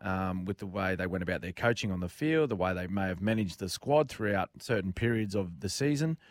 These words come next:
But, um, you know, to, for, to, to fall off the perch like they did, something has gone wrong, whether it be, um, you know, their preparation, their training, you know,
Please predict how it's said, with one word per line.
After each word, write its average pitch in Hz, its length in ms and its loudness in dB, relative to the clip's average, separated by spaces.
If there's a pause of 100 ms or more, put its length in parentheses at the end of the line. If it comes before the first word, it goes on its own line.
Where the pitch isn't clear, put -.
(1040)
But, - 300 6
um, 110 440 8 (100)
you 120 140 4
know, 101 180 6
to, - 240 -6
for, 123 400 4
to, 127 140 2 (220)
to 131 80 4
fall 151 360 8
off 123 160 6
the 95 80 -6
perch 110 340 4
like 98 160 4
they 92 120 2
did, 95 420 0 (320)
something 113 460 2
has 92 160 2
gone 95 280 4
wrong, 139 300 2 (220)
whether 101 260 4
it 90 100 0
be, 101 340 2 (840)
um, 78 480 -6 (100)
you 95 140 -4
know, 82 220 -2 (260)
their 95 120 0
preparation, 123 680 4
their 95 140 2
training, 143 720 2 (640)
you 71 100 -10
know, 90 160 -2